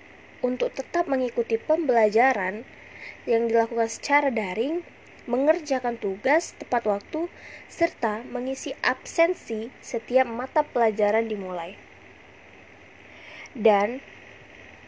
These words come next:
untuk orang tua harus mengetahui aktivitas anaknya di dalam rumah, serta memberitahukan atau memberi masukan atau nasihat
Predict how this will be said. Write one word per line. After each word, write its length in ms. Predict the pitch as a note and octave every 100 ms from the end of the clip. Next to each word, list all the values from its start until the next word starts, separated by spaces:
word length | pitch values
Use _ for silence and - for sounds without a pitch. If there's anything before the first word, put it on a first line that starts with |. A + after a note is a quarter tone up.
| - - - - - -
untuk 240 | D4 F#4
orang 320 | - C4+ B3
tua 480 | A#3 B3+ G#3+ G3 A3 - - - - -
harus 400 | B3+ C4+ D4 -
mengetahui 800 | B3+ A#3+ - A#3+ C4+ C#4+ G#3+ A#3 - - - - - - - -
aktivitas 720 | - B3+ - B3 B3+ - D4+ C4
anaknya 720 | A#3+ G#3+ G3 G3+ A#3 D4+ D#4 -
di 80 | A3
dalam 320 | G#3+ G#3+ G#3+
rumah, 400 | G#3 F#3+ F#3+ B3 D4+ - - - - - - - - - -
serta 480 | - D4+ - G#3 G3+
memberitahukan 1040 | A3 A#3+ C4 - C4 C#4 D4 - G3+ A3+
atau 240 | A#3 -
memberi 400 | C#4 C#4+ C#4 D4
masukan 560 | D#4+ C#4+ - A#3+ - A3
atau 320 | G#3 G#3+ B3
nasihat 720 | D#4 D#4+ C#4+ D4+ D#4 - F#3